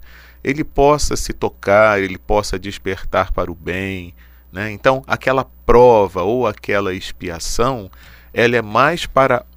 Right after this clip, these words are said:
outra pessoa, para uma terceira pessoa, do que para aquela que efetivamente sofre.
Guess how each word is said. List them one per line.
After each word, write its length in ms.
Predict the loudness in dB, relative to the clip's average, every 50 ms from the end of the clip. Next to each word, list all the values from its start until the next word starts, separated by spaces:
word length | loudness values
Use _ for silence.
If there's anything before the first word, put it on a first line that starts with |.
| -4 0
outra 480 | 2 2 2 0 -2 -6 -6 -6 -6
pessoa, 680 | -6 -2 0 0 0 0 -2 -2 -2 0 0 0 0 0
para 180 | 0 0 -2 -2
uma 100 | -4 -8
terceira 600 | -6 -6 -6 -4 -4 -4 -4 -2 -2 -2 -2 -2
pessoa, 760 | -4 -2 -2 -2 -2 -2 -2 -2 -2 0 0 0 -2 -4 -6 -8 -14 -20 -20 -20 -20 -20 -20 -20
do 180 | -4 -2 -2 -2
que 320 | -2 -4 -4 -2 -2 -2
para 280 | 0 0 0 0 0 -2
aquela 480 | -4 -4 -2 0 2 2 2 0 -2
que 260 | -4 -6 -10 -10 -10 -10 -6
efetivamente 880 | -4 -4 -4 -2 -4 -6 -4 -4 -4 -4 -4 -4 -4 -6 -10 -8 -4 -2
sofre. 840 | -2 -2 -2 -2 0 0 0 0 0 -4 -8 -8 -10 -10 -10 -10 -12